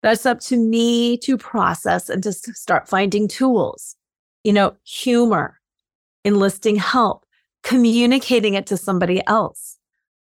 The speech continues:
"Oh my gosh, the kids are running around. Life got crazy. We've miscommunicated on things.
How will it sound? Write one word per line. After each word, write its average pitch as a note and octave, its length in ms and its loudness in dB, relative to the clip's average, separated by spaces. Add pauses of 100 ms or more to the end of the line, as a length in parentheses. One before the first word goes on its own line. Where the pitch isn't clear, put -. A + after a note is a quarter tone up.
(180)
"Oh C4+ 160 4
my D4+ 180 2
gosh, D4+ 460 0 (200)
the G#3+ 120 2
kids A#3+ 320 0
are A3 100 4
running A#3 340 2
around. C#4+ 440 0 (100)
Life F3 340 2
got - 260 -2
crazy. C4+ 760 0 (220)
We've F#3+ 320 2
miscommunicated A3+ 1000 0
on B3+ 200 2
things. C4 440 -2